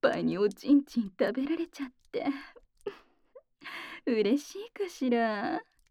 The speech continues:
お手手を縛られて。二時間も椅子に体をくくりつけて、でかおっ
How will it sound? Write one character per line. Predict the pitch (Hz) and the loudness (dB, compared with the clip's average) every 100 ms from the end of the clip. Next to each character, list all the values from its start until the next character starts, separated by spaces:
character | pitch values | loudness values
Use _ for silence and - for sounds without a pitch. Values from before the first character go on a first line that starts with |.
| _ _ _ _ _ _ _ - | _ _ _ _ _ _ _ 8
お | 214 185 | 8 8
手 | 214 | 0
手 | - 214 | -6 -8
を | 160 | -10
縛 | - - 214 208 | -16 -8 -6 -2
ら | 220 220 | -4 -4
れ | 214 - | -10 -12
て。 | - - 190 - _ _ _ | -12 -10 -10 -14 _ _ _
二 | 285 208 190 | -2 0 -2
時 | 247 - | -4 2
間 | 349 247 | 2 4
も | 233 185 | 4 2
椅 | 190 | -2
子 | - 208 | -4 2
に | 233 240 | 2 4
体 | 208 202 220 262 262 | 2 2 2 2 0
を | 247 | -2
く | - _ | -8 _
く | - 196 | -4 2
り | 240 254 | 2 2
つ | - | 0
け | 302 | -2
て、 | 233 - 185 208 254 254 220 240 - - - | -2 -2 -2 2 2 2 0 -6 -10 -18 0
で | 269 208 202 | 6 8 6
か | - | 2
お | |
っ | - | 2